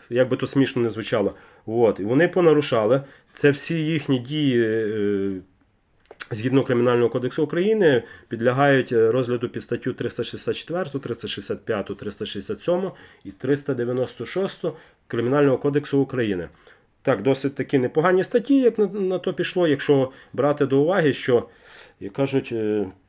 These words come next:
декілька парочку, групу лягавих при виконанні службових обов'язків з корисливими цілями, е, за халатність, за покривання і прочее,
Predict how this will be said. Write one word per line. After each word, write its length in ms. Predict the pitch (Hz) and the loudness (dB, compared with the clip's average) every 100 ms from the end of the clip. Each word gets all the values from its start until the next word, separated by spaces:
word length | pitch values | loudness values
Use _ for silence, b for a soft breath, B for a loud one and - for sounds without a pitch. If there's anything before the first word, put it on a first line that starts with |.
| _ _ _ 117 | _ _ _ -8
декілька 460 | 113 139 143 139 131 | 0 2 2 0 0
парочку, 640 | - - 151 143 139 143 | -2 0 4 4 2 -4
групу 440 | 110 113 165 165 143 | -4 2 2 6 6
лягавих 440 | 131 156 175 131 | 6 4 4 2
при 220 | - 123 | 0 -2
виконанні 560 | 117 113 131 135 127 120 B B | -2 -2 2 2 4 2 B B
службових 560 | - 120 113 143 135 - | -6 -4 2 4 4 2
обов'язків 540 | 131 135 123 - 117 | 2 4 2 -2 -6
з 60 | - | -4
корисливими 500 | 131 131 - 143 147 | -2 -2 0 0 0
цілями, 500 | 143 180 180 139 110 B B B | 0 2 4 4 0 B B B
е, 600 | 107 107 107 104 101 101 98 | 0 2 4 4 4 4 2
за 180 | 92 110 | 0 -2
халатність, 540 | 120 135 147 123 104 | 0 0 0 -2 -2
за 220 | 104 107 | 0 -2
покривання 640 | 104 117 113 117 127 123 | -2 -6 0 2 2 2
і 60 | 127 | 0
прочее, 460 | 143 214 202 175 | 0 -2 0 -2